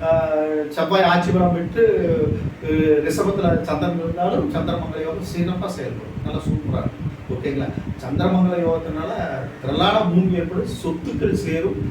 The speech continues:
பணம் நிறைய புலங்கள் கையில பணம், காசு நிறைய புலங்கள் வெளிநாடுகளுக்கு அடிக்கடி போகக்கூடிய ஒரு வல்லமை இந்த சந்திரமங்கல யோகம் பெற்றவங்களால அடிக்கடி வெளிநாடு போவாங்க. ஓகேங்களா? ஆ, இவங்க காசு செலவு பண்ணி கூட போக மாட்டாங்க.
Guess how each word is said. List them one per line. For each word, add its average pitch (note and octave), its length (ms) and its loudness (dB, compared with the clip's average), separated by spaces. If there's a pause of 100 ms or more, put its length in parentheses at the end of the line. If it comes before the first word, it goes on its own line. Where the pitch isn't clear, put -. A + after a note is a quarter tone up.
(540)
பணம் E3 400 2
நிறைய E3 320 2 (920)
புலங்கள் D3 380 0
கையில D3 220 0 (240)
பணம், D3+ 280 -2
காசு D3+ 280 -6
நிறைய C3+ 160 -4 (140)
புலங்கள் C3 360 -4
வெளிநாடுகளுக்கு F3+ 680 4 (220)
அடிக்கடி D3 400 -2
போகக்கூடிய C3+ 380 -6
ஒரு B2 120 -4
வல்லமை F3+ 320 -4 (280)
இந்த C3+ 120 0 (120)
சந்திரமங்கல E3+ 580 0
யோகம் D3 220 0
பெற்றவங்களால D3 500 -6
அடிக்கடி G3 400 2
வெளிநாடு D3+ 420 0
போவாங்க. - 320 -2 (480)
ஓகேங்களா? C3+ 380 -4 (560)
ஆ, C3 60 -4 (1600)
இவங்க A3 260 6 (100)
காசு G3 300 4
செலவு F#3 240 6
பண்ணி E3+ 160 6
கூட E3+ 200 0
போக D3 180 0
மாட்டாங்க. C3 260 -4